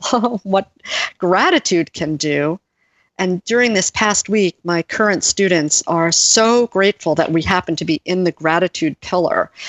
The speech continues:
studying these agreements. It's been very significant for them to be able to tap into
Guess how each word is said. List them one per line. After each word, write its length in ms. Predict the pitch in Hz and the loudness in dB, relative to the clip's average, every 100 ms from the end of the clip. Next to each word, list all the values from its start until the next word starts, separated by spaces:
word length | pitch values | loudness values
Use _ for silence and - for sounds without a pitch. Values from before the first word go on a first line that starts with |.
| - | -8
studying 560 | - - 185 175 160 156 | -4 0 2 2 2 0
these 260 | 180 185 | 0 0
agreements. 640 | 160 170 170 156 135 - - | -2 0 0 0 -2 -4 -4
It's 200 | 175 - | -6 -2
been 240 | 156 156 | -2 0
very 360 | - 185 185 165 | 2 2 4 2
significant 1080 | - 151 156 180 240 294 208 165 92 - - - - - | -2 -2 0 2 2 2 0 0 -2 -4 -10 -10 -10 -4
for 120 | - | -2
them 240 | 190 185 190 | 2 2 0
to 100 | - | -2
be 60 | 185 | -2
able 140 | 165 | 0
to 120 | 160 | -4
tap 500 | - - 185 190 - | -4 -2 2 0 -2
into 560 | - 190 185 175 156 | -4 -4 -2 0 0